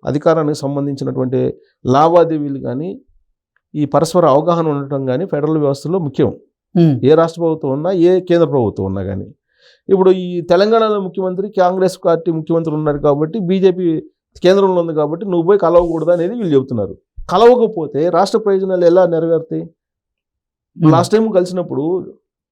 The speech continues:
Speaker 1: నరేంద్ర మోడీ గారిని, నరేంద్ర మోడీ గారే అన్నారు, "ఏ రాష్ట్ర ముఖ్యమంత్రి కూడా బీజేపీ ఇతర రాష్ట్ర ముఖ్యమంత్రులు వచ్చేసి, ఆ, మా రాష్ట్రానికి ఇది కావాలని అడగలేదు, మీకు ఏం కావాలో అడగండి, మేము ఇస్తామని" చెప్పి చెప్పారు.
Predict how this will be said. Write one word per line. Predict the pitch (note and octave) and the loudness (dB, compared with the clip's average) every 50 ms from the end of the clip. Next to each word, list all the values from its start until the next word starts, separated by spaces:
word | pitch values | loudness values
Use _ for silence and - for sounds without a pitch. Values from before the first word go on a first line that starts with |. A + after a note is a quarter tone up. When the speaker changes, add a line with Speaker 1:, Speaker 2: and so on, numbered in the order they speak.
| _ _ _ _ _ _ _ _ _ _ _ - | _ _ _ _ _ _ _ _ _ _ _ -2
Speaker 1:
నరేంద్ర | C3+ D3+ E3+ F3+ F#3 F3+ | 2 2 4 4 2 0
మోడీ | F3 E3 D#3 C#3+ C#3 C3 | 0 -2 -2 -2 0 0
గారిని, | B2+ B2 A#2 A#2 B2 D3 F3+ G3 G3+ - _ _ _ _ _ - | 0 -2 -2 -2 -4 -4 -6 -8 -10 -14 _ _ _ _ _ 2
నరేంద్ర | F3 G#3+ A#3+ B3 A#3 A#3 | 4 6 6 6 4 4
మోడీ | A3+ A3 G#3+ G#3+ | 2 2 2 2
గారే | G3+ G#3 G#3 G3 | 0 2 2 2
అన్నారు, | F3+ D#3 C#3 B2+ A2+ G#2 G2+ - - - | 2 2 0 0 0 -4 -6 -10 -12 -6
"ఏ | - E3+ G3 G#3 | -2 0 0 2
రాష్ట్ర | G3+ G3+ G3+ G3+ F#3 G#3 | 2 2 2 2 0 -2
ముఖ్యమంత్రి | G3+ G3+ - - F#3+ F#3+ F#3+ F3+ F3+ | -4 -4 -4 -4 -4 -4 -4 -4 -2
కూడా | F3 F3+ F#3 G3 | -2 -2 -2 -2
బీజేపీ | F#3 D#3+ F3 F3 F3+ F#3 F#3 F#3 F3+ | -2 -2 -2 0 0 0 0 0 0
ఇతర | F3 E3 E3 | 0 0 0
రాష్ట్ర | D#3 D3+ D3+ D3+ D3+ - E3 | 0 2 0 0 0 -2 -6
ముఖ్యమంత్రులు | D#3 - D#3 D#3 D3+ D3 D3 D3 | -6 -4 -4 -2 -2 0 2 0
వచ్చేసి, | D3 C#3+ - D#3 D3+ D3 F3 F3+ F3 E3 - _ _ _ _ _ _ - - | 0 0 0 -2 -2 0 0 -2 -2 -2 -6 _ _ _ _ _ _ -2 0
ఆ, | C#3+ C#3+ C#3+ C#3 | 2 4 4 4
మా | C3+ C#3 D3+ D3 | 4 4 2 2
రాష్ట్రానికి | D3+ D#3+ F3 E3+ - F#3 F#3 E3 D#3 | 2 2 0 0 0 -2 0 0 -2
ఇది | D3+ D3 | -4 0
కావాలని | - D#3 D3 D#3+ D#3+ E3 D#3+ D#3 D3+ | 2 2 2 2 2 0 -2 -2 0
అడగలేదు, | C3+ C3 D3 E3 E3 D#3 D3+ D3+ F#3+ | 0 2 2 4 4 2 2 2 0
మీకు | G3+ E3 D#3 D3+ - | 0 0 -2 0 0
ఏం | D#3+ E3+ F#3 | 0 2 4
కావాలో | F#3 F#3 F3 F3 F3 F3 F#3+ G#3 G#3 | 4 4 4 4 4 2 2 0 0
అడగండి, | E3+ D#3+ D#3+ E3 E3+ F3+ G#3 | 0 0 0 -2 -2 -2 -2
మేము | G#3 F#3 E3+ D#3 | -2 -2 -2 -2
ఇస్తామని" | C#3+ C#3 - - G3 F3+ F3+ F3+ E3+ | -4 -6 -2 0 2 2 2 2 -2
చెప్పి | E3 D#3+ - - C#3+ | -4 -4 -4 -6 -4
చెప్పారు. | A#2 - G2+ F#2 - | -2 -2 -4 -4 -6